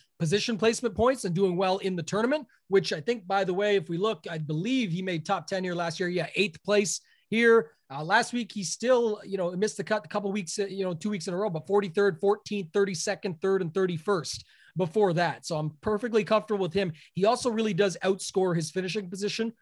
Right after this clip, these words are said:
quite often. And here we're just talking, you, you're already hot taking five out of six, taking down a tournament. I'm not even against that. Uh, you know, I almost had some last week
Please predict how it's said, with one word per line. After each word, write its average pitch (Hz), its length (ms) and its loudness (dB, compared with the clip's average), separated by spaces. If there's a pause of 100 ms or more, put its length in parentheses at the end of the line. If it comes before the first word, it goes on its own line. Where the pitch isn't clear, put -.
(160)
quite 214 200 4
often. 214 360 4
And 196 160 2
here 240 200 6
we're 208 120 6
just 180 160 -2
talking, 190 220 2
you, 220 120 -2
you're 226 300 4
already 202 320 4 (120)
hot 202 240 0
taking 196 340 0
five 190 280 2
out 185 60 0
of 160 80 -2
six, - 280 0
taking 196 220 0
down 190 140 2
a 160 40 -4
tournament. 208 340 0
I'm 202 60 -2
not 226 140 4
even 180 120 -2
against 175 360 -2
that. 123 160 -8 (260)
Uh, 175 160 0
you 185 120 0
know, 185 60 2
I 185 160 4
almost 214 260 4
had 202 160 4
some 202 160 0
last 196 280 2
week 254 240 0